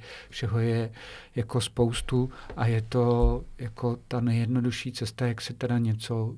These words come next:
jako užít.“ Jo, ale to neznamená, že ten, kdo to dělá jinak, tak to dělá jako špatně. A spoustu Čechů má pocit, že, mm, ty to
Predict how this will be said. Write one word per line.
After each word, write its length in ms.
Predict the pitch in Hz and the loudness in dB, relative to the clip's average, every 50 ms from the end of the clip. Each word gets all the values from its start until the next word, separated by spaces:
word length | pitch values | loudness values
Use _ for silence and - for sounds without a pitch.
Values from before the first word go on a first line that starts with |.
| - - | -8 -8
jako 280 | 92 - - - 151 | -8 -8 -6 -8 -8
užít.“ 640 | - - - 135 123 104 101 95 90 95 107 - - - - - - - - - - - - - | -8 -6 -4 -2 0 0 0 0 -2 -4 -8 -10 -14 -18 -20 -20 -18 -18 -18 -18 -18 -10 -4 -2
Jo, 220 | 123 120 120 - - | -2 0 -2 -2 -2
ale 180 | 127 131 143 156 | -2 -2 -2 0
to 140 | - 180 | 0 0
neznamená, 680 | 147 110 90 101 104 104 113 113 117 120 123 123 127 131 | 2 2 0 0 0 0 0 0 0 0 0 0 -2 -2
že 160 | 120 123 120 | -4 -4 -6
ten, 340 | 110 - 127 120 127 131 131 | -4 -2 0 2 2 2 0
kdo 460 | 131 127 117 127 127 123 120 123 123 - - - - - - - - - _ - | 0 0 2 4 6 6 6 6 4 0 -8 -16 -18 -18 -18 -20 -20 -20 _ -6
to 100 | - 113 | -4 0
dělá 300 | 113 120 113 117 117 117 | 2 2 2 2 2 0
jinak, 600 | 113 107 104 98 98 104 104 107 117 123 131 - - - - - - - - _ | 0 2 2 2 2 2 2 0 0 -2 -4 -8 -14 -18 -20 -20 -20 -20 -20 _
tak 160 | - - 107 - | -10 -10 -10 -8
to 120 | - 113 | -8 -6
dělá 220 | 110 110 107 110 | -4 -2 -2 0
jako 220 | 107 107 110 - - | -2 -2 -4 -8 -12
špatně. 500 | - - - 107 - - 117 101 87 - - - - - - - _ _ | -14 -12 -12 -12 -10 -8 -6 -6 -6 -8 -12 -18 -20 -20 -20 -20 _ _
A 40 | - | -20
spoustu 420 | - - - 113 107 110 - - | -16 -12 -8 -8 -8 -8 -8 -10
Čechů 340 | 107 - - 107 - - 120 | -6 -4 -4 -4 -4 -4 -2
má 220 | 113 113 113 110 110 | 0 2 2 2 0
pocit, 420 | 110 113 107 - - 120 107 113 | 0 -2 -4 -6 -6 -6 -6 -6
že, 460 | 110 104 110 110 107 104 104 101 98 98 - _ _ _ - - - - | -6 -4 -2 -2 0 0 0 -2 -4 -6 -10 _ _ _ -20 -20 -14 -12
mm, 1400 | 135 127 123 120 117 117 117 117 117 117 117 113 117 113 113 113 113 113 113 117 117 117 117 117 120 123 131 131 - - | -8 -8 -6 -6 -6 -6 -6 -4 -6 -4 -4 -6 -6 -6 -4 -4 -4 -6 -6 -8 -8 -10 -12 -12 -14 -14 -16 -18 -20 -18
ty 100 | - 110 | -16 -12
to 180 | 110 - 123 | -8 -4 -2